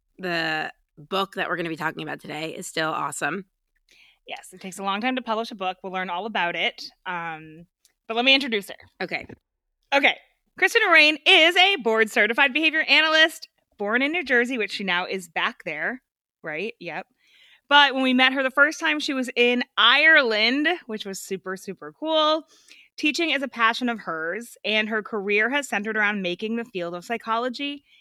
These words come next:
Speaker 2: and behavior analysis more accessible to parents. Today, we're gonna be talking about her debut novel that I absolutely adore, Finding Victoria.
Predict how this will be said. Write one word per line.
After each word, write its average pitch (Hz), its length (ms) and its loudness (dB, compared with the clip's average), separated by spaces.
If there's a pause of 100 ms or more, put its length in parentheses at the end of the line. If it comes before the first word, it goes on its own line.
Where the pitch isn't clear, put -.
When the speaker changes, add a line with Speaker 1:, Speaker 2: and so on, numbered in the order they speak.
(160)
Speaker 2:
and 285 180 2
behavior 302 300 -2
analysis 226 640 0
more 226 360 0
accessible 190 540 -8
to 156 240 -14 (200)
parents. 233 680 0 (960)
Today, 233 280 4
we're 311 120 6
gonna 339 100 8
be 339 80 8
talking 330 340 4
about 311 200 6
her 277 160 6
debut 240 640 4
novel 339 800 6 (500)
that 214 280 2
I 202 440 0
absolutely 277 640 -4
adore, 254 720 2 (440)
Finding 220 480 6
Victoria. 208 720 0